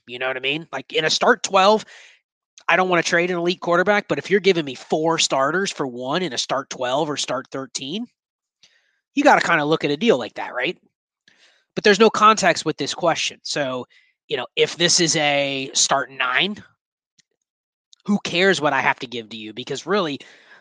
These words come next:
the positional advantage, if I have two of the elite, elite quarterbacks, it's a start nine, you know what I mean? If I'm beating the average team by ten points at both quarterback spots,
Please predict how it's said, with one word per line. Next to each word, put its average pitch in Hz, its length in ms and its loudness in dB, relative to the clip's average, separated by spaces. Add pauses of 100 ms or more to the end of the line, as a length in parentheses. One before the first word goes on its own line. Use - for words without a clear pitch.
the 143 100 -6
positional 151 600 0
advantage, 131 480 -6
if 123 140 -6
I 147 120 4
have 147 200 2
two 147 180 -4
of 131 60 -4
the 123 120 -10
elite, 127 480 -10
elite 135 360 -10
quarterbacks, 143 680 -2 (960)
it's - 140 -12
a 139 40 -8
start 160 300 0
nine, 123 400 -2
you 120 100 -12
know 131 60 -8
what 139 100 -6
I 120 40 -12
mean? 139 240 -6 (100)
If - 160 -2
I'm 190 160 2
beating 185 440 2
the 139 160 -10
average 160 440 2
team 170 320 -6
by 127 240 -2
ten 180 380 -2
points 165 420 -6
at 127 240 -10
both 143 300 -4
quarterback 165 540 -2
spots, 208 460 0